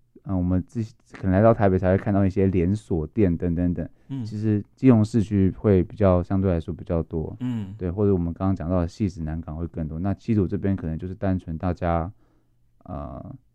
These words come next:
Speaker 1: 睡觉、休息，就是它的商业发展其实还没有那么蓬勃。
Speaker 2: 哦。
Speaker 1: 对，那相对来说可以看到的东西就相对来说比较少一点。
Speaker 2: 嗯哼哼。
Speaker 1: 对，就是单纯，对，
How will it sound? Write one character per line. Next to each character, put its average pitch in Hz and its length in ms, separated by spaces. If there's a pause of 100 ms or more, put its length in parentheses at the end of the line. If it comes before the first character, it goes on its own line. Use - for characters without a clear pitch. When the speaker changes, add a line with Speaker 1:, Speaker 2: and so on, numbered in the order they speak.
(260)
Speaker 1:
睡 104 240
觉、 85 500 (160)
休 104 220
息， 85 400
就 104 100
是 92 320 (200)
它 120 300
的 101 200
商 123 240
业 123 100
发 107 240
展 92 140
其 87 180
实 82 60
还 92 140
没 120 80
有 120 100
那 117 100
么 107 120
蓬 104 340
勃。 - 300 (180)
Speaker 2:
哦。 117 540
Speaker 1:
对， 87 220
那 92 540
相 110 200
对 113 120
来 92 160
说 92 360
可 - 180
以 90 80 (120)
看 127 140
到 123 140
的 95 80
东 95 160
西 95 140
就 95 120
相 90 200
对 92 120
来 82 60
说 82 340 (140)
比 - 80
较 110 80
少 - 340
一 95 60
点。 - 240
Speaker 2:
嗯 117 140
哼 101 320
哼。 101 100
Speaker 1:
对， - 220
就 104 100
是 95 60
单 117 200
纯， 82 340 (480)
对， 87 200